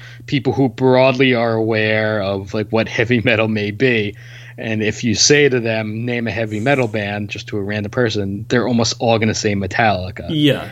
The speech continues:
Speaker 1: It's, it's kinda like, um, in modern times for wrestling fans where they argue, like, who's over or who's popular. If you go up to a random person and you say, "Name a wrestler," they're almost all gonna say Hulk Hogan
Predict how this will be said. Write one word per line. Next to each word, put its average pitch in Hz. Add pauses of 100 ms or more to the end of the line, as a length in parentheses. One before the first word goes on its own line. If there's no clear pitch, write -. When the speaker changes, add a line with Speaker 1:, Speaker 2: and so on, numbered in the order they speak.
(200)
Speaker 1:
It's, 123 (320)
it's 170
kinda 156
like, 147
um, 123
in 120
modern 117
times 113
for 104
wrestling 110
fans 131
where 120
they 107
argue, 110
like, 101 (380)
who's 131
over 127
or 101
who's 120
popular. 117 (460)
If 147
you 151
go 147
up 165
to 160
a 135
random 127
person 120
and 113
you 107
say, 113
"Name 107
a 101
wrestler," 131 (240)
they're 131
almost 135
all 123
gonna 117
say 110 (160)
Hulk 123
Hogan 110